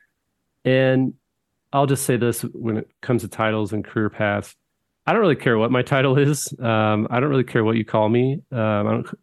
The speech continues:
care if you call me an assistant. I don't care, care if you call me a business partner, a chief of staff, whatever it is. Uh, what I care about are two things. One, the job description, A K A what, what I'm actually doing.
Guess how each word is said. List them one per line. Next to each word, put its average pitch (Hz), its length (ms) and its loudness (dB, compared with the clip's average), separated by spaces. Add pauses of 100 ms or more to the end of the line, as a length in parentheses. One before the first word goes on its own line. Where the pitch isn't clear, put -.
(140)
care 127 120 0
if 117 100 -4
you 110 60 -8
call 110 180 0
me 110 140 2
an 101 300 0
assistant. 113 760 -2 (380)
I 120 40 -4
don't 113 140 -2
care, 110 340 -2
care 120 160 -2
if 110 80 -2
you 110 80 -2
call 110 160 0
me 101 80 0
a 95 40 -4
business 117 300 -2
partner, 107 640 0
a 101 60 -4
chief - 220 -2
of - 40 -10
staff, 101 580 -2
whatever 113 320 2
it 101 60 -2
is. 107 380 0 (560)
Uh, 113 220 -2
what 123 180 0
I 170 100 4
care 175 220 2
about 127 460 2
are 117 100 -2
two - 200 -4
things. 107 520 -6 (140)
One, 131 560 2 (1080)
the 113 220 2
job 117 240 2
description, 147 640 -2 (920)
A 120 100 2
K 113 260 2
A 107 60 2
what, 110 240 0
what 113 160 0
I'm 107 100 4
actually 107 260 0
doing. 98 420 -2